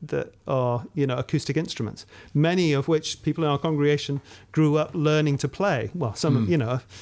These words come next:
Speaker 1: handful. You've usually got a, you know, grade five or a grade eight flautist or violinist
Speaker 2: Yeah,
Speaker 1: in your
Speaker 2: absolutely.
Speaker 1: congregation somewhere.
Speaker 2: Yeah.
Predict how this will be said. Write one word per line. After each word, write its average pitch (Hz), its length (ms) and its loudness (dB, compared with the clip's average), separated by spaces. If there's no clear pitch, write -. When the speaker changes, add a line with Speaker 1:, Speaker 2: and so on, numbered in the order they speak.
Speaker 1:
handful. 151 360 -2
You've 131 180 -2
usually 165 360 0
got 165 280 0
a, 135 100 0
you 156 80 -2
know, 123 140 0
grade 131 260 0
five 139 320 0
or 127 100 -2
a 131 60 -2
grade 135 260 0
eight 131 220 -2
flautist 143 560 -2
or 135 100 0
violinist 135 580 2
Speaker 2:
Yeah, 135 40 0
Speaker 1:
in 147 80 2
your 175 60 4
Speaker 2:
absolutely. - 280 2
Speaker 1:
congregation 143 340 2
somewhere. 170 680 -2
Speaker 2:
Yeah. 156 280 2